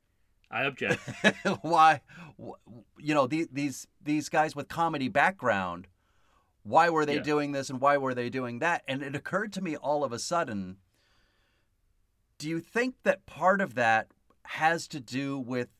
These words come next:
Speaker 2: their uncomfortableness with what fandom thinks of them? So they felt like
Speaker 1: Yeah,
Speaker 2: they
Speaker 1: I
Speaker 2: had
Speaker 1: do.
Speaker 2: to prove to Halloween fans that they know the canon, that they know the series. And that's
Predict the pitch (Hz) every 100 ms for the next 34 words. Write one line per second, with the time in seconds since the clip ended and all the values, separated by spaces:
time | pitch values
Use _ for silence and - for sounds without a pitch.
0 | - 90 143 165 - 147 151 - 175 -
1 | 127 104 - 120 - - - - _ _
2 | _ 139 143 147 160 - 170 165 156 160
3 | 147 147 135 - 131 101 147 139 85 -
4 | - _ _ _ _ - 165 147 180 226
5 | 202 180 127 143 139 151 147 190 208 156
6 | 208 185 120 165 - - 220 190 117 101
7 | 98 - _ _ _ _ _ 151 120 170
8 | 170 147 180 185 151 127 104 92 87 90
9 | - - _ _ _ _ 131 147 113 160
10 | 180 151 156 156 151 120 _ _ _ -
11 | 135 - 165 143 98 87 104 143 147 139
12 | 135 120 117 - - 156 127 87 87 -
13 | - - _ _ _ _ - 143 131 156
14 | 196